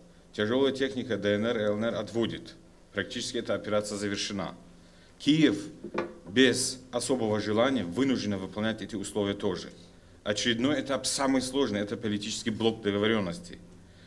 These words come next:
Киев официально не может сегодня допустить, чтобы они в ближайшее время, как это записано в Минске-два, приступить к реализации политической части этих договоренностей. Почему?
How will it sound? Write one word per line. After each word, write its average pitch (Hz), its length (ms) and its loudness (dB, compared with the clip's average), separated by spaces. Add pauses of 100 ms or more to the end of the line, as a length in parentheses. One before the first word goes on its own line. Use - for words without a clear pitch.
(460)
Киев 156 400 4
официально 110 520 2
не 117 180 4
может 147 340 4
сегодня 104 260 0
допустить, 110 500 -2
чтобы 104 360 -2
они 123 520 0
в - 40 -12
ближайшее 110 540 2
время, 123 280 0
как - 240 -4
это 107 160 -6
записано 104 460 -4
в 95 60 -6
Минске-два, 110 580 -2 (320)
приступить 131 480 -2
к - 80 -6
реализации 117 540 4
политической 104 540 -4
части 104 320 -2
этих 107 200 -6
договоренностей. 101 600 0
Почему? 117 600 0